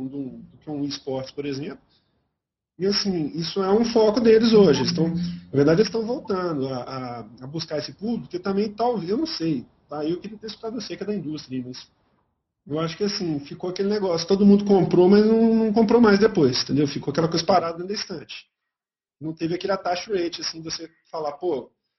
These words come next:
quero ligar meu Wii pra jogar mais outra coisa." Não, fatalmente esse pessoal todo foi comprar um Xbox ou um Play três pra poder jogar.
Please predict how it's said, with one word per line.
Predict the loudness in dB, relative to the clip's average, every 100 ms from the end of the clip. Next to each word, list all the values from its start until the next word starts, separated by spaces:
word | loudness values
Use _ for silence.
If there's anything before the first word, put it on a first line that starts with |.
| _ _
quero | -2 0
ligar | 2 2 4
meu | 4
Wii | 2 -2
pra | -4
jogar | -4 -2
mais | -2 -2
outra | -4 -6
coisa." | -4 -6 -4
Não, | -6
fatalmente | -6 -4 -4 -6
esse | -8
pessoal | -10 -8 -8
todo | -8 -10
foi | -8
comprar | -8 -6
um | -8
Xbox | -8 -8 -8 -8
ou |
um | -8
Play | -10
três | -8 -8 -8
pra | -12
poder | -8 -8
jogar. | -6 -10 -16